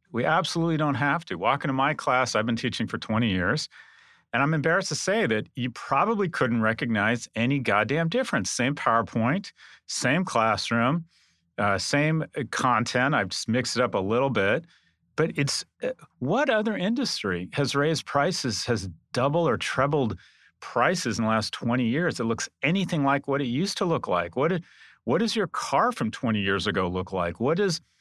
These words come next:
the movie theater or the content business look like twenty years ago? What does your phone look like from twenty years ago? I had a Motorola Oyster phone, kinda gangster, had a battery life of, like, eleven minutes.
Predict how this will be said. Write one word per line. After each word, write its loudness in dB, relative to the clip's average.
the 0
movie 2
theater 2
or 0
the -2
content -2
business 0
look -2
like 2
twenty -2
years 0
ago? 0
What 2
does -2
your 0
phone 0
look 0
like 0
from 0
twenty 0
years 0
ago? 0
I 4
had 2
a 0
Motorola 0
Oyster 0
phone, -6
kinda 0
gangster, 0
had -2
a -4
battery 2
life 0
of, -6
like, -2
eleven 0
minutes. 0